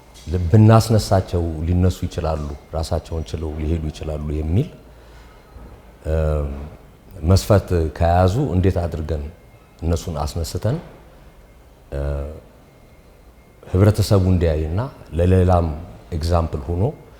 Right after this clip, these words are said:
እሱም ራሱ እየተነሳ ሌላ ወገኑን እንዲያስነሳ እንዲያሰራ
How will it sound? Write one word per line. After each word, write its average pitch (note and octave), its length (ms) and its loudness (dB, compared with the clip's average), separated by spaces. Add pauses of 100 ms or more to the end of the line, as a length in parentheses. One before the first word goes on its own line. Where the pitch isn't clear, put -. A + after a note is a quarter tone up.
(220)
እሱም G#2 280 0
ራሱ F2+ 260 4
እየተነሳ E2+ 520 -2 (400)
ሌላ E2 200 0 (580)
ወገኑን E2 460 2
እንዲያስነሳ D2+ 560 -8 (1120)
እንዲያሰራ E2 680 0